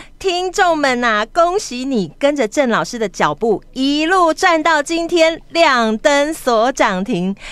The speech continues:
哪一只股票这么派呢？等会节目交给郑老师来分享。想要把握今年赚钱的机会吗？那就赶快跟好跟紧我身边这位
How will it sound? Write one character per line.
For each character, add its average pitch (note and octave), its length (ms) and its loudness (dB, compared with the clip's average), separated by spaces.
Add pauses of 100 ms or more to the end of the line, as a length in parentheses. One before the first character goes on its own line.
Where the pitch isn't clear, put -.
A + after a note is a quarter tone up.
(120)
哪 F3+ 220 -2
一 B3+ 120 -8
只 A#3 220 -10
股 F3 180 -8
票 G#3 280 0
这 C#4 320 2
么 G3+ 220 2
派 A#3 320 0
呢？ G3+ 260 0 (120)
等 G#3+ 200 0
会 F3+ 160 -4
节 F3 180 -4
目 G#3 180 -2
交 G3+ 200 -2
给 F#3+ 120 -6
郑 G3+ 200 -2
老 C#3 120 -2
师 F3 140 -8
来 D#3 140 -4
分 E3 200 -4
享。 F3+ 200 -6 (280)
想 C#4 140 2
要 F#4 120 4
把 D4 160 0
握 D#4+ 100 2
今 E4+ 140 -6
年 D4 140 2
赚 D4+ 200 0
钱 C#4 180 0
的 B3+ 80 0
机 C#4 200 -6
会 C#4+ 180 0
吗？ A#3 340 2
那 D#4 140 2
就 C#4+ 140 0
赶 F3+ 200 -4
快 A#3+ 180 0
跟 B3 320 -2
好 F3+ 280 0
跟 A3+ 220 -2
紧 G#3+ 200 -4
我 A3+ 120 0
身 E4+ 240 0
边 E4+ 160 -4
这 D#4+ 160 0
位 D4 180 0